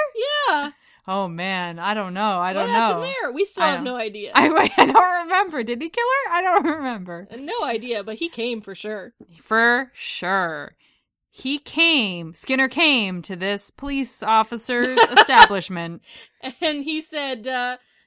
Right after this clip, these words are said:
Speaker 1: he said, "It's me, Agent Mulder." And, uh, the guy said, "Oh, okay, Mister Mulder." And he said, "Please, Mister Mulder is my boyfriend."
Speaker 2: <laughs> Uh, I
Speaker 1: Call me
Speaker 2: mean,
Speaker 1: Mulder.
Speaker 2: I mean, <laughs>
Speaker 1: <laughs>
Speaker 2: uh, Skinner uses,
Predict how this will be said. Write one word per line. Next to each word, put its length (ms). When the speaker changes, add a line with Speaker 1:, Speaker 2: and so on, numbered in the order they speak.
Speaker 1:
he 160
said, 260
"It's 160
me, 460
Agent 380
Mulder." 480
And, 280
uh, 200
the 100
guy 220
said, 240
"Oh, 320
okay, 220
Mister 280
Mulder." 280
And 80
he 80
said, 340
"Please, 460
Mister 240
Mulder 280
is 120
my 120
boyfriend." 580
Speaker 2:
<laughs> 0
Uh, 720
I 100
Speaker 1:
Call 60
me 120
Speaker 2:
mean, 100
Speaker 1:
Mulder. 340
Speaker 2:
I 80
mean, 340
<laughs> 1800
Speaker 1:
<laughs> 520
Speaker 2:
uh, 340
Skinner 420
uses, 480